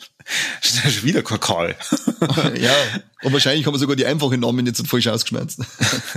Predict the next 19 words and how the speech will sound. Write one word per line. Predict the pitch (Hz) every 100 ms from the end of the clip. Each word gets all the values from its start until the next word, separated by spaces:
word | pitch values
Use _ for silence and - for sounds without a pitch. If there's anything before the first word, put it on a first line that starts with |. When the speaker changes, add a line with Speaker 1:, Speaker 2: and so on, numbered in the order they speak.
| 113
Speaker 2:
<laughs> | - _ _ - - - -
Speaker 1:
Den | 123 127 120 113
Dean | 143 226 254
Charles | - 135 147 -
Chapman, | - 151 - 104 104 160 196
den | 139 117
kennt | 139 147
der | 127 82
ein | 160
oder | 151 110
andere | 113 151 117 120
bestimmt | 123 - 135 160 -
aus, | 101 117 123 - -
äh, | 117 113 110
Game | 104 156
of | 185 -
Thrones, | 123 170 101 - - 117
wo | 113
er | 110 110 107 104